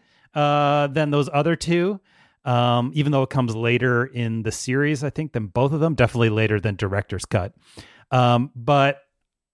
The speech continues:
this show generally, I feel like it still flies under the radar. Like, given how big Bob's Burgers became, I feel like the show still doesn't have the audience that it,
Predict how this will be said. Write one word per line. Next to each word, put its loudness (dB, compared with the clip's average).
this -2
show 2
generally, 2
I -2
feel 2
like 0
it -6
still 0
flies 0
under -2
the -4
radar. -2
Like, -6
given 2
how 4
big 0
Bob's 0
Burgers -2
became, 0
I -8
feel 0
like 2
the 4
show 2
still 0
doesn't 0
have 0
the -4
audience -2
that 0
it, -6